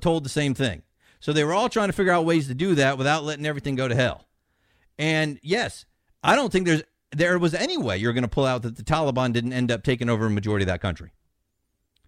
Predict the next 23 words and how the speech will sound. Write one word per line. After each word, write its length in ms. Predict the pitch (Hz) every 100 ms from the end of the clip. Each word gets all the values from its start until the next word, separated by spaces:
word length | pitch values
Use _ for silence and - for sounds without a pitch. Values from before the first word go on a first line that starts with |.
| _ _
My 280 | 107 208 320
point 400 | - 143 110 113
is 120 | 120
not 180 | 135 87
that. 400 | 127 170 - - _ _
My 260 | 104 139 302
point 320 | 220 156 131
is 180 | 123 101
you 80 | 107
get 320 | 104 160 -
the 200 | 107 117
Americans 720 | 110 95 139 180 180 175 160 -
out. 480 | 113 117 92 _ - - _ _
You 180 | 123 135
get 340 | 113 170 170
the 180 | 175 170
allies 500 | 147 165 156 135 127 98
out. 420 | 131 101 - - _ _
You 160 | - 156
get 320 | 120 185 185
the 80 | 190
weaponry 640 | 175 170 254 214 156 135 -
out. 400 | 120 80 - -